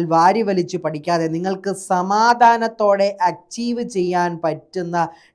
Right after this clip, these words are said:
ടാർഗറ്റ് വെച്ചിട്ടുള്ള പഠനം, സമാധാനത്തോടെ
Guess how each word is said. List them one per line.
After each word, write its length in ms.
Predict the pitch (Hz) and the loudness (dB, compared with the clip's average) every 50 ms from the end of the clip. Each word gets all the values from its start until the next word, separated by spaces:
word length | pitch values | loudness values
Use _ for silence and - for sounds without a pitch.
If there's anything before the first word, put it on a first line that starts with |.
| _ _ - - | _ _ 0 4
ടാർഗറ്റ് 760 | 175 175 180 185 202 208 214 214 202 214 208 175 - - 214 | 6 6 8 6 6 6 4 2 0 -2 -2 -2 -4 -4 -2
വെച്ചിട്ടുള്ള 760 | 185 170 165 160 - - - 175 165 165 165 156 151 147 147 156 151 - - | 0 0 -2 -2 -4 -4 -6 -6 -4 -2 -2 -2 0 0 2 0 0 0 0
പഠനം, 500 | - 180 - - 123 123 151 165 147 131 - _ _ _ _ _ _ _ | -2 -2 -2 -6 -14 -10 -10 -10 -10 -10 -16 _ _ _ _ _ _ _
സമാധാനത്തോടെ 1000 | - 165 175 190 202 214 214 208 214 202 196 190 180 180 180 170 165 165 170 | -6 -6 -4 -2 0 0 0 0 0 -2 -2 -4 -6 -8 -6 -6 -4 -4 -4